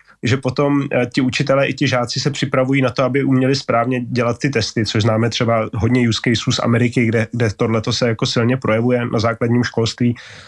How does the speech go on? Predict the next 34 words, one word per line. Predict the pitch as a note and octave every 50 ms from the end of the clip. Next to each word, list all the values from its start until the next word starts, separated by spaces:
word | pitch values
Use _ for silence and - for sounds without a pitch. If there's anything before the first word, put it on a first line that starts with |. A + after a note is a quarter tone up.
| - _ -
A | A#2 A#2+
mimochodem | C3 C#3+ C#3 - D3+ C#3+ C#3 C#3+
já, | C#3 C3+ B2+ - - - - - -
eh, | - A2+ A#2
díky | A#2+ B2+ B2+ - C3+
tomu, | C#3 C#3+ C#3 C#3 C3+
že | C#3 C3+
jsem | - - C3+ C3+ C3 C3 B2+ -
studoval | - - C#3 B2+ B2+ A#2+ - F#2+
v | -
Turecku | - C3+ D3 D3 - - - D#3+ D#3
a | -
učil | - G#2+ - - D3
jsem | C#3 - D#3+ C#3+
v | -
Turecku, | - D3+ D3+ C#3+ - - - D#3
tak | B2+ A#2+ -
tam | - C3 B2 A#2
jsou | - C#3 C3
státní | - B2+ A2 A2+ - C3+ B2+
zkoušky | - - B2+ A#2+ - - - C3
už | B2+ -
od | B2+ A#2
třetí | - C#3 A#2+ C3+ C3+ C3
třídy | - - A#2+ A2+ A#2 G#2
každý | A#2+ A2 G2 A#2 A2
rok, | G2 F#2 F2+ - - - _
takže | - G2+ F#2+ G2 G#2+
tam | - G#2+ G#2+ A2+
je | A2
ten | A2 A#2 A2+ A2+ A2
vliv | A2+ A2+ A#2 A2 - -
opravdu | - G#2+ - A2+ A2 G#2+ A2 G2+
silný. | - - G#2 G2 G2 F#2+